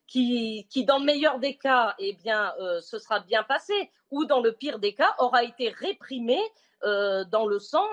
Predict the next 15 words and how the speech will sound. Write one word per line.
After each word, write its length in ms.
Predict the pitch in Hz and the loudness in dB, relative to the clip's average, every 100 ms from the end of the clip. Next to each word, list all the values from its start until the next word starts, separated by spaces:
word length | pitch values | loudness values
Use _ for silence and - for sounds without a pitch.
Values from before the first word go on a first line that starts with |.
| 320 | 0
euh, 220 | 202 190 | 0 -2
voire 240 | 185 269 | 0 0
des 100 | 240 | 0
mutilations. 680 | 240 247 285 233 208 185 156 _ _ _ | -4 -6 -2 -2 -2 -10 -12 _ _ _
Donc, 200 | 240 247 - | 2 2 -6
bien 280 | 196 214 349 | -8 0 0
sûr 240 | 330 466 | 0 -2
qu'il 160 | - 320 | -2 -6
faut 200 | - 523 - | -2 -2 0
arrêter 420 | 285 262 254 370 480 | 0 -2 -6 -6 -8
ce 180 | - | -6
style 540 | - - 392 415 233 170 _ _ | -8 0 2 2 0 -4 _ _
de, 420 | 185 175 208 196 190 | -6 2 4 2 0
de 100 | 214 | 2
manifestation. 920 | 220 269 349 392 381 403 381 254 | 2 0 -4 -6 -4 -6 -2 0